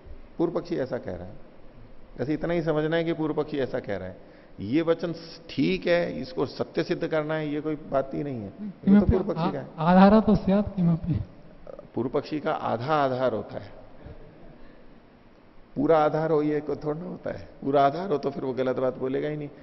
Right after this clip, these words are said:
Speaker 1: किसी आधार को छोड़ देता है, किसी को ले लेता है और अपने मन में जो उहा आई बोल दिया। भाई बात-, बातचीत में नहीं होता है, जो कोई उत्तर तो है नहीं और तत्काल जो दिमाग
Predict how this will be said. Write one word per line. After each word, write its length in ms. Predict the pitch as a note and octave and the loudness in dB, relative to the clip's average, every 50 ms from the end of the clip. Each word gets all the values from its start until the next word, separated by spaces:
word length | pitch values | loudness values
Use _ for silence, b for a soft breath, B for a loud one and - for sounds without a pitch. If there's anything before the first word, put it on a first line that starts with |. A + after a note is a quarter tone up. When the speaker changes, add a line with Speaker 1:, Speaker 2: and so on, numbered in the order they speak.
| b b b | b b b
Speaker 1:
किसी 200 | - B2+ - D#3+ | -8 -4 0 2
आधार 260 | D3 C#3+ C#3 C#3+ C#3 | 2 4 4 2 2
को 120 | C3+ C#3 B2+ | 2 -2 -2
छोड़ 240 | - D3 D3 D3+ | 0 0 0 2
देता 220 | D3+ D#3+ D#3+ D3 D3+ | 2 0 0 0 -2
है, 80 | C#3+ | -2
किसी 200 | A#2+ A#2+ A2+ A#2+ | -2 -4 -6 -4
को 100 | A#2+ B2+ | -4 -2
ले 140 | C3 C#3 D3 | 0 0 0
लेता 260 | D3+ D#3 D#3+ - - | 0 -2 -4 -4 -6
है 160 | D#3 C#3+ C#3 - - - - | -8 -8 -10 -12 -16 -14 -8
और 80 | - | -8
अपने 220 | G#2 - - B2+ C3 | -8 -8 -6 -8 -6
मन 180 | B2 A#2 A#2+ | -4 -4 -4
में 160 | B2+ C3+ C3+ B2 | -2 -4 -4 -4
जो 100 | C#3 C3+ | -4 -4
उहा 320 | C3 B2 B2+ C#3 C3+ C3 | -2 -2 0 2 2 2
आई 160 | C#3 C#3+ C#3+ | 2 2 0
बोल 220 | B2+ A#2 C3 C#3 D3 | 2 2 2 2 2
दिया। 200 | D3+ D#3+ - E3 - - - - - - - - - - - - - - - - - - - - - _ _ _ _ _ - - _ _ _ _ _ - - - - | 0 -4 -4 -6 -10 -14 -16 -18 -18 -20 -20 -20 -20 -20 -20 -20 -20 -20 -20 -20 -20 -20 -20 -20 -20 _ _ _ _ _ -20 -20 _ _ _ _ _ -20 -20 -20 -18
भाई 140 | - - - - - | -16 -16 -16 -16 -10
बात-, 260 | - G2+ G2 - - - | -10 -10 -10 -8 -6 -4
बातचीत 360 | G2+ G2+ - - C#3+ - D3+ | -4 -4 -4 -6 -8 -6 -4
में 100 | D#3 E3 | -4 -2
नहीं 180 | F#3 G#3 G#3 | -2 0 0
होता 260 | G3+ F#3 E3 - F3 G#2+ | -2 -2 -2 -4 -6 -6
है, 120 | F#2 - - - - - - - - - | -6 -10 -14 -18 -20 -20 -20 -20 -12 -6
जो 120 | A#2 B2 | -6 -4
कोई 140 | - C#3 D3 | -2 0 -2
उत्तर 280 | C3+ B2 - - D#3 | -2 -2 -2 -2 -2
तो 120 | D3+ - C#3 | -2 -2 -4
है 180 | C#3 D3 D#3 | -2 0 0
नहीं 160 | E3+ E3+ E3 D#3+ | 0 0 -2 0
और 460 | D#3 D#3 D3+ D#3 - - - - - - - - - | 0 0 -2 -4 -8 -14 -18 -20 -20 -20 -20 -6 -4
तत्काल 500 | C#3+ C3+ - - - D#3 D#3 D#3+ E3 E3 | -4 -4 -4 -4 -2 2 4 4 4 4
जो 160 | D3+ D3+ D#3+ | 2 -2 -2
दिमाग 480 | D3 B2+ - - B2 B2+ C#3 C#3+ C#3+ C#3 | -4 -4 -6 -4 -2 -2 0 -2 -4 -4